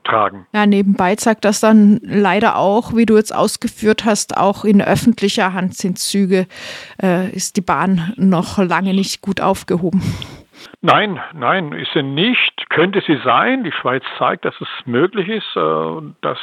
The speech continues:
Speaker 1: äh, das gemacht werden kann. Aber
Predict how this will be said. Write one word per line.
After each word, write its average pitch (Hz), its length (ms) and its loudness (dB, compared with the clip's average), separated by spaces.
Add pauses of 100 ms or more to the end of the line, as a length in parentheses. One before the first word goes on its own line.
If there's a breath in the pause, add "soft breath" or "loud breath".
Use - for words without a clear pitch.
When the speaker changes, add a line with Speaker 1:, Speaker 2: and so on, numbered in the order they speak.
(120)
Speaker 1:
äh, 76 540 -2
das - 160 -2 (180)
gemacht 143 420 -2
werden 143 240 -2
kann. 156 280 -4
Aber 156 360 0